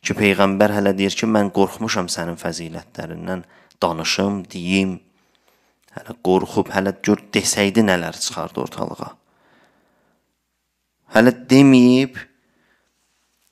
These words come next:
ki, deyir, dostları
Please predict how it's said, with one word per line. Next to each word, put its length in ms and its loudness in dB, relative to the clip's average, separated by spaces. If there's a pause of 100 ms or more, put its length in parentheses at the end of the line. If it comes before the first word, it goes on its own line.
(1080)
ki, 180 -10
deyir, 280 0 (2750)
dostları 760 6